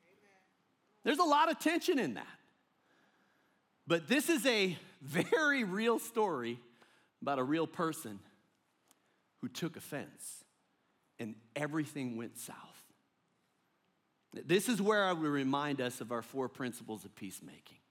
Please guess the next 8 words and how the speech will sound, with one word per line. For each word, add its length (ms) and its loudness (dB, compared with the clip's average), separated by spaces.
Listen 600 2
well, 460 2
ask 460 0
anything, 720 2
disagree 640 2
freely, 920 0
love 760 2
regardless. 1120 -6